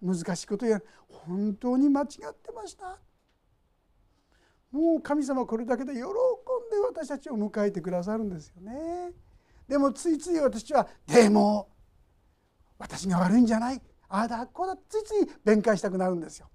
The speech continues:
先ほどヨハネの手紙の一章九、八節では、ですから、もし罪はないというなら、私たちは自分を欺いており、真理は私のうちにありませんってあるんです。自分に罪はないっていうんじゃなくて、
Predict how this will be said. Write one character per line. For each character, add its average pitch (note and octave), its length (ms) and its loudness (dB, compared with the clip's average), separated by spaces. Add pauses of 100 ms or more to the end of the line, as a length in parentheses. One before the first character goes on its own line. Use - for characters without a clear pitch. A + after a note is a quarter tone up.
(720)
先 G3 180 -2
ほ F#3+ 60 8
ど F#3+ 80 8
ヨ G#3 140 8
ハ G#3+ 80 2
ネ A3 80 2
の F#3+ 80 -2
手 - 80 -8
紙 G#3+ 160 0
の A3 80 0
一 A#3 80 4
章 A#3 240 0
九、 C#4 200 -2
八 - 160 -2
節 B3 280 -2
で A3+ 80 6
は、 G#3 80 6
で B3+ 100 2
す - 100 -4
か C4+ 100 2
ら、 E4+ 180 4 (280)
も G#3+ 140 6
し - 180 -2
罪 E4+ 280 10
は F4 160 10
な F4 240 -4
い B4 80 -8
と A4 160 8
い F#4+ 100 8
う F4 140 10
な D4+ 100 8
ら、 G#3+ 260 4 (360)
私 G3 240 2
た G3 100 -4
ち - 120 2
は G3 60 6
自 F3 200 -2
分 C#4 180 8
を D4 80 0
欺 A#3 540 -4
い G#4+ 40 -20
て - 200 -8
お F4 100 -2
り、 D#4 300 -4 (100)
真 G#3 320 0
理 F3+ 140 4
は F#3 100 6
私 F3+ 360 -4
の B3+ 80 -6
う A#3 60 -6
ち - 140 -18
に G4 80 -4
あ E4 60 0
り E4+ 100 -4
ま E4+ 120 -4
せ F4 120 -12
ん F4 40 -10
っ - 20 -14
て E4 100 -10
あ C4 40 -6
る A#3+ 60 -10
ん A#3+ 60 -12
で A#3 80 -16
す。 - 100 -20 (1400)
自 C#3+ 100 -12
分 E3 140 0
に F#3 80 2
罪 D4 240 2
は C#4+ 100 4
な C4 200 0
い F#4 40 -4
っ - 40 -6
て - 140 -8
い - 20 0
う - 20 0
ん D4+ 40 0
じ E4+ 60 -2
ゃ - 40 -2
な C4 80 -4
く - 80 -20
て、 B3+ 220 -8